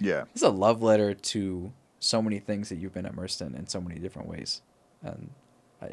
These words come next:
Speaker 1: Yeah.
Speaker 2: think for some of us that maybe aren't as immersed in it, it doesn't quite hit the same way, but it is still a window into that.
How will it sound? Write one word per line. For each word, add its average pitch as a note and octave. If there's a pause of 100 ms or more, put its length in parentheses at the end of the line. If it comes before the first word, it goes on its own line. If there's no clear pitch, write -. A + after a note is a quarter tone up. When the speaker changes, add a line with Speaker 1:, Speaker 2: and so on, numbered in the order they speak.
(100)
Speaker 1:
Yeah. C3+
Speaker 2:
think F#2+
for F#2+
some F#2+
of E2+
us -
that F#2
maybe F2+
aren't F2+
as F2
immersed F2+
in F#2
it, F2
it F2
doesn't F2+
quite - (340)
hit A2+
the G#2
same G#2
way, G2+
but G2
it F#2+
is F#2+
still G#2+
a E2+
window F2
into F2+
that. F2+